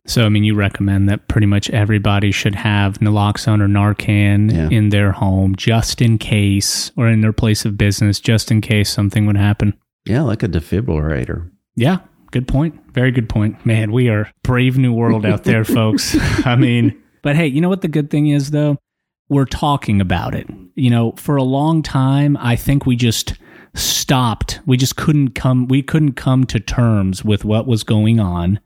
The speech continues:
Speaker 1: and we just weren't willing to talk about it. And now, because it's so prevalent
Speaker 2: Mm-hmm.
Speaker 1: and it's literally decimating communities,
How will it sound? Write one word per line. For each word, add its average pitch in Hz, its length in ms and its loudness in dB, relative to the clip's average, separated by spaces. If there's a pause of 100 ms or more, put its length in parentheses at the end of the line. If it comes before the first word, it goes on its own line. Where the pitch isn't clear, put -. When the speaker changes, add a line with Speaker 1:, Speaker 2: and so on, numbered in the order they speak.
(140)
Speaker 1:
and 117 160 2
we 113 80 2
just 117 220 -2
weren't 113 340 0
willing 107 420 2
to - 140 -4
talk 95 380 -4
about - 340 -6
it. - 120 -10 (100)
And 120 200 2
now, 123 520 0
because 131 480 0
it's 113 160 -2
so 175 300 -2
prevalent 101 840 -2
Speaker 2:
Mm-hmm. 85 380 -2 (200)
Speaker 1:
and 127 160 0
it's - 200 -6
literally 120 800 -2 (460)
decimating 113 800 0
communities, 92 720 -2